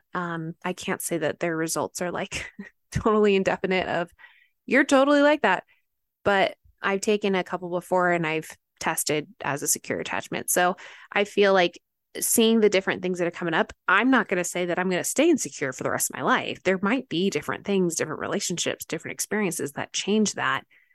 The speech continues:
But I do think that just being able to recognize what those are and allowing yourself to go through your process without judgment is gonna be a huge step. Another thing to look at is that it's, these things are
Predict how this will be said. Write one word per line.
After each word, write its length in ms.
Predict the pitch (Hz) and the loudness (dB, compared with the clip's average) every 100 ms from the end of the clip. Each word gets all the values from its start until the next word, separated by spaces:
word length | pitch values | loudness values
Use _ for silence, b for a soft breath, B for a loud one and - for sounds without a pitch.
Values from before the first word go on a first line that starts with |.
| b _ _ | b _ _
But 280 | 208 185 - | 2 2 0
I 200 | - 160 - | -4 -4 0
do 160 | 190 | 0
think 360 | 185 143 135 - | 0 -2 -4 -6
that 320 | 127 135 131 - _ _ - | -4 -2 -2 -6 _ _ -2
just 240 | 185 - | 0 0
being 200 | 185 175 | 0 0
able 200 | 147 156 | 0 -2
to 120 | - 156 | -6 -6
recognize 480 | 143 - 196 208 | -6 -4 -2 0
what 120 | 214 208 | 0 0
those 160 | 208 | 0
are 220 | 214 240 - | 2 0 0
and 180 | 320 | 2
allowing 400 | 349 277 196 233 | 2 4 4 4
yourself 400 | 185 185 180 165 | 2 0 -2 -2
to 100 | - | -4
go 180 | 175 170 | -2 -2
through 260 | 170 165 170 | -2 -4 -4
your 140 | - | -6
process 680 | - 160 156 - 226 254 - | -4 -4 -2 0 0 0 -2
without 380 | 175 - 131 - | -4 -2 -4 -4
judgment 560 | 131 139 233 254 269 - b b b - | -4 -2 2 2 2 -4 b b b -2
is 160 | 190 | 0
gonna 160 | 180 160 | 0 -2
be 120 | - | -4
a 20 | |
huge 220 | - - - | -6 -6 -6
step. 320 | - 52 - - _ - | -6 -8 -12 -20 _ -4
Another 420 | 220 226 220 247 247 | 2 4 6 4 4
thing 220 | 233 214 | 4 4
to 120 | 190 | 2
look 260 | 156 160 196 | 0 -2 0
at 260 | 220 240 _ - - | 0 0 _ -2 4
is 200 | 220 190 | 4 4
that 320 | 202 185 - | 4 4 2
it's, 360 | 208 - - - - _ _ _ | 2 2 -2 -4 -10 _ _ _
these 200 | 220 226 | -6 -2
things 280 | - 247 240 | 4 6 6
are 340 | - 196 180 | 6 4 4